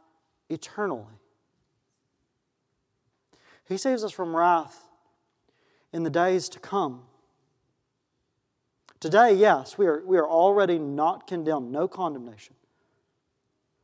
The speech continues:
But the Christian will not enter into eternity and hear any other declaration than, "You are my beloved Son, with whom I am well pleased."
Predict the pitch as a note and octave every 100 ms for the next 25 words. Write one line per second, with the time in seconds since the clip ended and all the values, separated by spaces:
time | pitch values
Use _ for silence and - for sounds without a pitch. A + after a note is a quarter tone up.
0 | _ _ _ _ D#3+ D#3+ G3 A3+ - B3+
1 | G3 F#3+ A3 G3+ F#3 F3+ F#3+ F3 D#3 C3+
2 | C#3+ E3+ F3 D#3 C#3 C#3 - _ _ _
3 | _ _ _ _ _ _ _ _ _ _
4 | _ _ _ _ - E3 D3+ F3+ F3 F3+
5 | F#3 E3 D#3 D3+ D3+ C#3 C#3+ D3 D#3+ C3+
6 | B2+ B2 B2 A2+ _ _ _ _ _ _
7 | _ _ _ _ _ _ _ C#3+ D3+ D3
8 | C3 C3 C3 C#3+ - E3+ D#3+ B2+ _ _
9 | _ _ - _ _ _ _ _ _ _
10 | _ _ - - E3 F3 D3 C3 C3 D3
11 | D#3+ F3 D#3+ D#3 A#2 - -